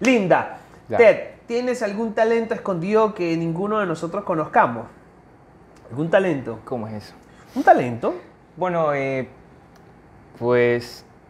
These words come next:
Speaker 2: eh, no sé, de pronto la música, de pronto será ese.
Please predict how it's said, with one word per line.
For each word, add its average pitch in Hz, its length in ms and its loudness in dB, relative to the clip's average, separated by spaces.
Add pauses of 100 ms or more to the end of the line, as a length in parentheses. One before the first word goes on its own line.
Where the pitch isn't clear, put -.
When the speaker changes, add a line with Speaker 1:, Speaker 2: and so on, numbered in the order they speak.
(300)
Speaker 2:
eh, 127 280 -4
no 131 200 -2
sé, 190 400 2
de 151 160 4
pronto 165 420 2
la 127 160 0
música, 180 520 -4
de 131 100 -8
pronto 143 320 -4
será 113 340 -2
ese. 170 300 -2